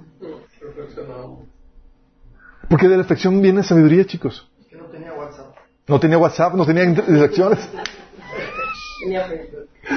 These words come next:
Speaker 2: Sí, algunos de ustedes me han dicho, chicos, dice, "Oye, quiero meterme con Dios y estar platicando", y a veces WhatsApp, tic, y tic, y te-, y, ¿sí?
Speaker 1: Primero veo el WhatsApp, <laughs> el tiempo de WhatsApp.
Speaker 2: Sí.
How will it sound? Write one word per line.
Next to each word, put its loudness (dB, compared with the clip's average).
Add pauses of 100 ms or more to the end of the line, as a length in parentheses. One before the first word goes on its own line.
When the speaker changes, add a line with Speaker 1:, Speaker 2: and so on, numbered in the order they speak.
(260)
Speaker 2:
Sí, 0
algunos 2
de -2
ustedes 0
me 0
han 2
dicho, 2
chicos, 4
dice, 2 (140)
"Oye, 2
quiero 2
meterme 0
con 0
Dios 4
y 2
estar 0
platicando", 0
y 4
a 6
veces 4
WhatsApp, 0
tic, -4 (400)
y 4
tic, 0
y 4
te-, -2
y, 0 (200)
¿sí? -2 (180)
Speaker 1:
Primero -12
veo -14
el -20
WhatsApp, -20
<laughs> -2
el -16
tiempo -16
de -14
WhatsApp. -20 (1040)
Speaker 2:
Sí. 0